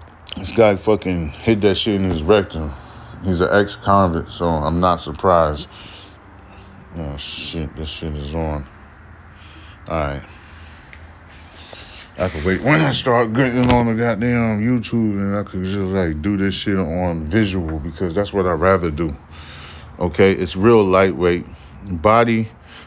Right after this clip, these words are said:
I mean, Mister Christopher Boyd's previous criminal history includes a convictions for attempted murder, all right, burglary, and domestic battery. He is also the subject of an active protective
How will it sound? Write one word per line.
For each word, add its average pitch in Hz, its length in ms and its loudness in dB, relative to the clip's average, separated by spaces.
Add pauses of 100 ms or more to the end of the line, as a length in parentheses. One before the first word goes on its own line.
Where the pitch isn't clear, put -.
(180)
I 104 80 6
mean, 104 260 6
Mister 104 240 0
Christopher 117 480 0
Boyd's 98 400 4
previous 95 560 -2
criminal 104 500 0
history 85 540 -2
includes 90 460 -2
a 87 60 2
convictions 95 720 -2
for 85 240 0
attempted 90 520 0
murder, 95 500 2 (600)
all 82 120 0
right, 90 280 4
burglary, 95 640 2 (220)
and 92 200 2
domestic 87 640 2
battery. 98 540 2
He 104 260 0
is 98 200 0
also 110 400 2
the 87 120 -2
subject 95 520 2
of 90 180 0
an 82 220 -2
active 90 440 0
protective 90 800 0